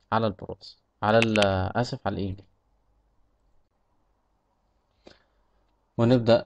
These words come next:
آه، مرحلة التصميم على برنامج الإيجل.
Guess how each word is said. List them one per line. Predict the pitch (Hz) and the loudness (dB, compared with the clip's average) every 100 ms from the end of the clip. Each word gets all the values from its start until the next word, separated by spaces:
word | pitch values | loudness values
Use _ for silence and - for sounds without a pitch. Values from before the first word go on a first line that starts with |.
| - | 0
آه، | 110 101 101 | 0 2 2
مرحلة | 101 104 98 117 107 | 2 0 0 -2 -2
التصميم | 101 101 92 113 107 | -4 -4 -4 -2 0
على | 95 95 | 0 2
برنامج | 92 92 101 98 92 87 92 - _ | 0 0 -2 -2 -2 -4 -10 -18 _
الإيجل. | 101 - 107 110 123 | -12 -6 -4 0 -2